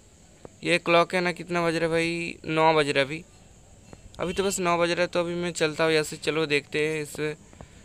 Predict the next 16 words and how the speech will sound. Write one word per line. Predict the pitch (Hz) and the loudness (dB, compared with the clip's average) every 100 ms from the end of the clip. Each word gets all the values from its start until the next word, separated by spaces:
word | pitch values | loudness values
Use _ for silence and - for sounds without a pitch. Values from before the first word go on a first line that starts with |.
| - - | -14 0
घर | 160 156 | 2 4
कैसा | 160 156 165 | 2 2 2
है। | 170 208 - - - - - - | 0 -2 -10 -20 -20 -20 -20 -8
ये | 143 | -2
पर | 151 | -2
मैं | 147 147 | 4 4
रहता | 139 156 170 208 196 | 6 6 6 4 6
हूँ। | 202 208 202 | 4 2 0
एक | 190 190 | 0 -2
ये | - | -2
पे | 240 233 | 0 2
रूम | 196 226 226 | 4 4 4
है, | 226 | 2
दो | 202 196 196 | 2 2 2
रूम | 196 208 | 2 0
है, | 208 | -4